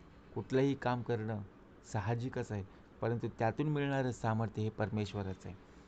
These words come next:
म्हणून पैशांचा प्रश्न आला, एक वेळ बाहेरचे परवडतील, पण घरातले कोणी परवडणारे नाहीत. कारण नातेवाईक बोलून दाखवतात की आमच्याकडून पैसे घेतले,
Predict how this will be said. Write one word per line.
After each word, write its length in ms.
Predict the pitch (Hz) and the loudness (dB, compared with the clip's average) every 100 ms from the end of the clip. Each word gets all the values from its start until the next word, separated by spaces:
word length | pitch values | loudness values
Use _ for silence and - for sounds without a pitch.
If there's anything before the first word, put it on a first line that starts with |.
| - - - | -20 -18 -4
म्हणून 260 | 113 131 143 - - - - | 0 0 -2 -6 -18 -18 0
पैशांचा 440 | 113 113 143 139 143 | 2 4 2 2 2
प्रश्न 360 | 131 113 127 | 0 -2 -2
आला, 320 | 120 107 104 98 - - - | 0 0 -2 -4 -12 -14 2
एक 220 | 127 131 | 2 4
वेळ 220 | 139 160 165 - - - | 6 6 6 -10 -16 -4
बाहेरचे 600 | 104 104 127 156 156 165 | 0 4 6 6 4 0
परवडतील, 560 | 147 135 131 - 110 98 - - - | 2 4 2 2 -2 -2 -8 -16 0
पण 180 | 117 107 | 2 4
घरातले 420 | 107 120 127 135 | 4 4 4 0
कोणी 240 | 135 131 | 0 0
परवडणारे 680 | 123 117 104 101 104 101 98 | 0 0 0 0 0 2 0
नाहीत. 280 | 95 90 98 - - - - | 0 -2 -6 -8 -10 -10 0
कारण 200 | 110 117 | 2 4
नातेवाईक 580 | 113 113 123 123 123 110 | 4 4 4 4 2 2
बोलून 300 | 113 123 123 | 2 4 4
दाखवतात 460 | 110 98 95 95 - - - - - | 4 2 0 -2 -6 -14 -20 -20 -2
की 80 | 120 | 6
आमच्याकडून 500 | 107 104 123 120 123 | 6 6 2 2 2
पैसे 340 | 113 113 123 | 4 2 2
घेतले, 360 | 113 117 131 147 | -2 0 2 0